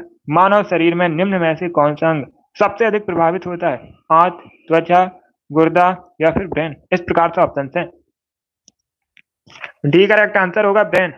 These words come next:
यस, ऑप्शन number डी इसका right answer होगा। अगर शरीर में oxygen की कमी होगी तो सबसे अधिक अंग जो प्रभावित होता है ये ब्रेन होता है,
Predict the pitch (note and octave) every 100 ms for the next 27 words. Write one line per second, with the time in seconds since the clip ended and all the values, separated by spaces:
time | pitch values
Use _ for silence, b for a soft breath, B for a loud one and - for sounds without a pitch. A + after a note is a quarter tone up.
0 | _ F3+ G3+ F3+ F3 G3+ F#3 F#3+ E3+ F#3+
1 | G3 F3 D#3 D#3 D3 F3 E3+ D#3 B2 b
2 | b b b _ _ - F3 F3+ A#3 A3+
3 | - F3+ F#3+ F3+ C#3+ - - _ E3+ F3
4 | F3 G3+ G#3+ G#3 F3+ E3+ F#3 G3 F#3 G3+
5 | G#3 - _ - F3+ F#3 F3 F#3 - G#3
6 | G#3+ - D#3+ G3+ G#3 - F#3 G3+ F#3+ -
7 | D#3+ E3 F3+ F#3 F3 F3 G3+ G#3 D#3+ F3
8 | F#3 C3+ B2+ B2+